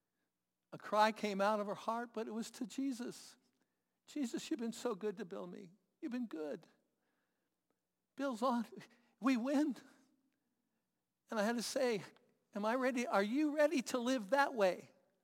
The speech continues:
So that at the end of life, we're all gonna say, "God has been good to me," 'cause he has been.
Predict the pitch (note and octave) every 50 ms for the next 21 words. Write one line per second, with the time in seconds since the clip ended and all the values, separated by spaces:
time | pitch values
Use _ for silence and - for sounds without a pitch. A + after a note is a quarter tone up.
0 | _ _ _ _ _ _ _ _ _ _ _ _ _ - - - _ _ - -
1 | - B3+ A#3 C4+ B3 A3 - C4 B3 C4 B3 C#4 D4 C4 C#4 A3 A#3 B3+ C4+ C4
2 | G3+ - B3+ B3 B3 C4 C4 A#3+ B3 A#3 G#3+ - G3 - - - - - - -
3 | - _ - A3+ C4+ C#4+ C4+ C#4+ A#3 - B3+ A#3 G3 - F3 G#3 F#3+ F#3+ F3+ D#3+
4 | D3 D3 G#3+ B3+ C#4+ B3+ A#3+ G#3 - C#3 - - - - _ - - B3 G#3+ G3+
5 | G#3 A3 G3+ E3 D3+ C#3 - - _ _ _ _ _ _ _ _ _ _ _ _
6 | - G3 F#3 D3 F3 D3+ C3+ F3+ F3+ F#3 E3 B2 A#2+ D3+ C#3 C#3+ C3+